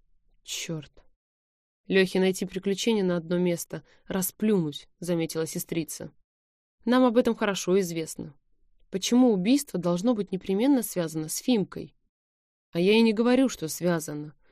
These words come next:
обиделся Перфильев. «Хотел предупредить. Следователь вполне возможно решит с ней встретиться.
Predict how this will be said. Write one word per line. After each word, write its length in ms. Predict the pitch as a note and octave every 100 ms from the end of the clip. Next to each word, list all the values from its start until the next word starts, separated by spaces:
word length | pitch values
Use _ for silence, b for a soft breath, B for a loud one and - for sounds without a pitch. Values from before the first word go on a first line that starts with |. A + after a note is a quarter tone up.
| _ -
обиделся 500 | F3 F3+ E3 D3+ E3+
Перфильев. 720 | F#3+ E3+ - E3+ D3+ - _ _ _ _ _
«Хотел 320 | - F3 C4+
предупредить. 840 | C4+ A3+ A3 - A3 F3 - - _ _ _ _ _ _ _
Следователь 640 | - B3+ C#4 A3 F#3 E3+
вполне 400 | - G3 A3 B3+
возможно 420 | A3 G#3+ C4+ A#3
решит 320 | G3 F#3 B3 -
с 80 |
ней 140 | F#3 F#3+
встретиться. 720 | - E3+ D#3 C#3+ - -